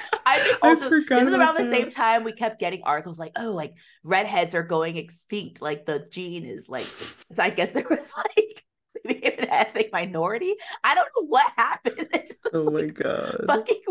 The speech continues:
Speaker 1: weird. Like, a weird moment of the culture is like, yeah, like, redheads. Like, who gives
Speaker 2: Also,
Speaker 1: a fuck?
Speaker 2: let's not forget fucking the m-, probably the most famous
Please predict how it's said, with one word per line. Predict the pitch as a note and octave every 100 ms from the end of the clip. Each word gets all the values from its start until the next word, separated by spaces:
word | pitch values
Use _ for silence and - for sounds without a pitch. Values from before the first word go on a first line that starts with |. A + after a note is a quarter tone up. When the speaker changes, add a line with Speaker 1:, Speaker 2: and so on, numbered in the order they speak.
| D#4+ -
Speaker 1:
weird. | A3 D4+ A#4 B3 F#3 F3
Like, | B3 B3+ - _ _ _ -
a | C4 C#4+
weird | C#4 C#4 C#4+
moment | C#4 C4
of | B3+
the |
culture | C4 A#3+ A#3+
is | A#3+
like, | A3 A3
yeah, | F3+ F#3
like, | E3+ D#3+ -
redheads. | D#3+ F3 F3+ C#3 A#2+ -
Like, | D#3+ D3+ D3 _ _ _ - - - -
who | D4
gives | E3+ G#3
Speaker 2:
Also, | F3 D#3+
Speaker 1:
a | E3+
fuck? | C3 - _ _ _ _
Speaker 2:
let's | - C#3+ -
not | D#3 D3+
forget | D#3 D#3 E3+ D3 - -
fucking | - C#3+ C#3 C#3 C3+ B2 _ _
the | C3 B2 C3 B2+
m-, | C3 C3+ - C3+ C#3 -
probably | E3+ D#3 D3+
the | C#3 C#3 F3
most | E3+ D#3+ -
famous | C3 C3 C3+